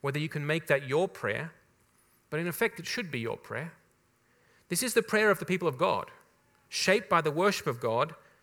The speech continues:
and blessed by God to be a blessing to others. This is the prayer of the people of God, shaped by the worship of God and blessed by God to be a blessing to others. Again, mission exists because worship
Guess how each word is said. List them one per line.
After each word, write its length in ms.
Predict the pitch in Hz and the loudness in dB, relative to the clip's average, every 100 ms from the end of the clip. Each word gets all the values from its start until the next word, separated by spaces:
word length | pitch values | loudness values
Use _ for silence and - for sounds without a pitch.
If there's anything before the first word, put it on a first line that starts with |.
| _ _ _ - | _ _ _ -10
and 220 | 139 123 | -8 -4
blessed 400 | 143 190 - - | 2 2 2 2
by 200 | 170 190 | 4 4
God 300 | 143 131 131 | 4 2 2
to 80 | 135 | -2
be 100 | 139 | -2
a 60 | |
blessing 540 | 123 131 131 143 135 131 _ _ | 0 -2 -2 -6 -8 -10 _ _
to 100 | - | -4
others. 300 | 147 131 101 | -2 -2 -4
This 180 | 147 156 | -4 -2
is 140 | 147 | -2
the 100 | - | -4
prayer 600 | 117 - 156 175 220 233 185 | -6 -8 0 2 2 2 2
of 100 | - | 0
the 80 | |
people 400 | 139 - 240 196 | -8 -6 -4 0
of 140 | 151 113 | -2 0
God, 360 | 104 110 175 - _ _ _ - | -2 -2 -6 -12 _ _ _ -12
shaped 380 | - - 208 - | -2 0 0 2
by 140 | 165 | 2
the 100 | 143 | 2
worship 480 | 135 131 247 - - | 2 6 6 6 -2
of 140 | 156 120 | -4 -2
God 340 | 104 110 160 - _ _ _ 143 | -2 -2 -6 -14 _ _ _ -4
and 160 | 139 | -4
blessed 420 | 139 160 190 - | 0 0 0 0
by 160 | 175 175 | 2 2
God 420 | 151 127 113 117 - _ _ _ _ _ | 2 0 0 -6 -10 _ _ _ _ _
to 100 | - | -8
be 140 | 135 135 | -4 -2
a 60 | |
blessing 500 | 120 131 131 - 139 | 0 0 0 -4 -6
to 160 | - - | -8 -4
others. 540 | 127 120 - - - - _ _ _ _ - | -4 -4 -10 -12 -16 -18 _ _ _ _ -8
Again, 360 | 151 185 120 120 | -2 0 -2 -6
mission 520 | 135 160 202 - 214 | -2 0 2 0 0
exists 760 | 170 175 156 - - - - - | 0 0 0 -2 -4 -8 -10 -16
because 360 | 143 - 143 123 | -12 -8 -6 -6
worship 580 | 127 151 165 - - | -2 -2 0 -4 -8